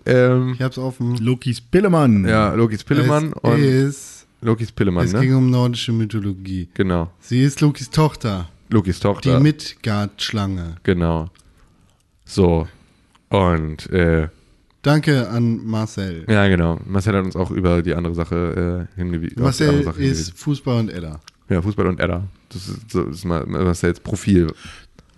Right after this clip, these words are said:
Speaker 3: Dann könnten wir ja immer seine Expertise holen, wenn wir über diese beiden Themen sprechen.
Speaker 1: Richtig.
Speaker 2: Er kann auch Wrestling.
Speaker 3: Kann er auch?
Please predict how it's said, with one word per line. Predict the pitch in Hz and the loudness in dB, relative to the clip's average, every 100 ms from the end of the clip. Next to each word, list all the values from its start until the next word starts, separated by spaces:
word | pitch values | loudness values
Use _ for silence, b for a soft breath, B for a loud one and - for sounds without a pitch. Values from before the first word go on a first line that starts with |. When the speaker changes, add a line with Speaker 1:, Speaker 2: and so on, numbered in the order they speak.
| 123 | -2
Speaker 3:
Dann | 139 156 185 | 2 4 2
könnten | - 180 - 185 123 | 2 2 2 0 2
wir | 131 143 170 175 _ _ - | 4 4 2 -4 _ _ -6
ja | 127 127 | -2 0
immer | 151 165 151 | 2 4 4
seine | 135 135 | 2 2
Expertise | 127 - 131 117 139 131 107 | 0 -2 -4 -4 -2 0 0
holen, | 117 113 120 | 2 2 2
wenn | 110 107 | 2 0
wir | 113 | 0
über | 104 113 | 0 -4
diese | 110 107 | -2 -4
beiden | 110 104 | -2 -2
Themen | 107 107 | 0 -2
sprechen. | 92 95 85 - - | -4 -10 -10 -10 -4
Speaker 1:
Richtig. | 107 - - - _ _ - | -4 -4 -12 -20 _ _ -12
Speaker 2:
Er | 95 | -8
kann | 98 | -6
auch | 90 | -6
Wrestling. | 82 80 78 85 _ _ _ _ - | -10 -12 -16 -20 _ _ _ _ -12
Speaker 3:
Kann | - 156 | 0 2
er | 180 | 2
auch? | 226 - | 0 -2